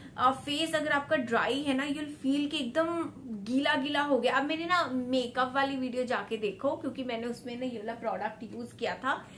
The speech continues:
Texture मुझे बहुत पसंद आया, एकदम thick gel सी है जो, अम, refresh कर देती है आपके face को।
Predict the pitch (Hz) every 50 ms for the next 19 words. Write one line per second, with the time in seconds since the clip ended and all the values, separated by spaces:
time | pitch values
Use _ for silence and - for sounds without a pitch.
0 | - - - - - 269 254 254 - - - 311 277 277 262 240 254 254 220 -
1 | 196 170 - - - - 240 262 262 - - 233 226 - - 233 233 233 233 220
2 | 220 214 - 285 285 294 294 - - - - 381 381 - - - 254 226 220 247
3 | 240 247 254 254 - - 269 262 254 269 302 - - - - - - - - -
4 | - - 262 285 285 294 294 302 277 269 247 247 240 233 233 233 226 - - -
5 | - - - - - - - - - - - - 247 285 247 285 294 320 330 -
6 | 339 330 320 320 - - - 269 240 202 208 208 202 208 220 202 185 - - -
7 | 208 208 - 196 175 175 - - 285 294 - -